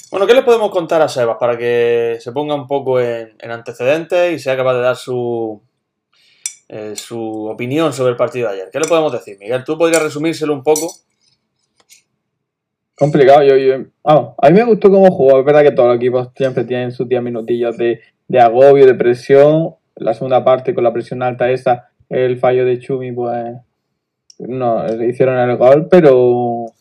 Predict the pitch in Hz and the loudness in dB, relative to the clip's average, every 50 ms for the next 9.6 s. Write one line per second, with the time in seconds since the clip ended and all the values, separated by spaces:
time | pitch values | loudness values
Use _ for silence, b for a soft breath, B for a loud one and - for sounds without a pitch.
0 | _ _ _ - 127 120 139 151 180 190 196 196 180 175 170 170 - 143 131 123 | _ _ _ -6 -4 -4 0 2 4 4 4 4 4 4 2 2 2 2 0 0
1 | 123 120 113 113 113 110 110 _ _ _ _ _ _ _ _ - - 120 120 120 | -2 -4 -6 -6 -6 -6 -8 _ _ _ _ _ _ _ _ -8 -4 -4 -2 0
2 | 120 117 120 123 123 120 - 123 - _ _ _ _ _ _ _ _ 139 143 143 | 0 0 2 2 2 0 -2 -6 -16 _ _ _ _ _ _ _ _ -2 2 2
3 | 160 147 - 160 151 156 160 139 143 139 135 135 143 143 139 139 135 139 139 135 | 2 2 4 2 0 2 2 4 6 4 4 4 0 0 2 4 4 4 2 2
4 | 135 135 135 139 147 147 _ _ _ _ _ _ _ _ - - 143 160 180 175 | 0 -2 -2 -4 -8 -12 _ _ _ _ _ _ _ _ -2 2 4 4 4 2
5 | - - 233 - _ _ _ _ _ _ _ _ _ _ _ - 147 143 139 131 | 0 -2 -6 -6 _ _ _ _ _ _ _ _ _ _ _ -4 -2 -2 -2 -2
6 | 131 127 123 123 123 120 117 120 123 127 - _ _ _ _ - - 156 151 151 | -4 -4 -4 -4 -6 -6 -8 -8 -12 -14 -18 _ _ _ _ -2 0 0 4 4
7 | 139 127 123 123 135 143 156 180 208 247 - _ _ _ _ _ _ _ - 135 | 4 4 4 6 6 6 6 4 2 0 -4 _ _ _ _ _ _ _ -12 -10
8 | 135 127 127 127 123 123 123 123 120 110 - 139 143 139 131 127 120 120 117 - | -8 -6 -4 -4 -4 -4 -4 -4 -6 -4 -2 -2 -2 0 2 2 2 2 2 0
9 | 135 135 135 117 127 123 131 131 127 120 90 90 | 0 -2 0 0 0 0 0 0 0 -2 -4 -6